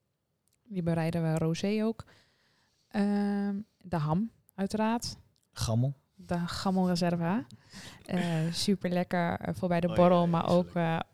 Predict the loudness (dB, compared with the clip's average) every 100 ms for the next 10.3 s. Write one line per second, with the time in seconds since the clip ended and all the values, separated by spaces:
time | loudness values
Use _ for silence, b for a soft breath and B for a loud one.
0 | _ -6 -2 -2 -2 -2 2 2 2 0
1 | 0 -2 _ _ _ _ _ -20 _ _
2 | _ _ _ _ _ _ _ -4 0 0
3 | 0 0 2 0 2 2 2 2 0 0
4 | 0 -2 -4 -2 -2 -2 -2 0 0 0
5 | 0 0 0 0 0 -2 -2 0 0 0
6 | -2 -2 0 0 2 2 0 0 -4 0
7 | 2 4 4 2 0 -2 -2 0 0 B
8 | B B B -6 -2 -2 -2 0 0 -2
9 | -4 0 0 -2 B B B _ -4 -2
10 | 2 2 2